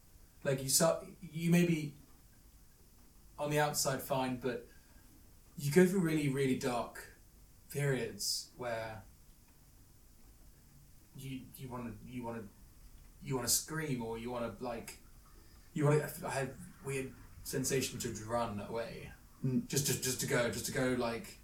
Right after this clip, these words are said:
Speaker 1: get away from everyone. St-, and I think maybe that probably came from not, not wanting to talk to about it, about it sometimes,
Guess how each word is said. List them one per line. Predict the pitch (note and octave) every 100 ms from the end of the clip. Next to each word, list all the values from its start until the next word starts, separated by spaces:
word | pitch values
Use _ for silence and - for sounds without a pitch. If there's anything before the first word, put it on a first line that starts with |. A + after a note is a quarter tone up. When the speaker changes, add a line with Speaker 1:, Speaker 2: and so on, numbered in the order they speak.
| -
Speaker 1:
get | C3+
away | C3
from | C3 B2+
everyone. | A2+ A2+ A2 - - - -
St-, | - - -
and | E3
I | D3+
think | D#3+ F3+
maybe | E3 C#3+
that | C3+ C3
probably | D3+ C#3+ C3+ C3
came | C3+ C3
from | - B2
not, | A#2 - - -
not | C3
wanting | C3 C3 B2+ C3
to | -
talk | D3+ D3
to | E3+
about | D#3 D3+
it, | D3+ -
about | D3+ D3 D3
it | -
sometimes, | D3+ D3+ D#3 E3+ -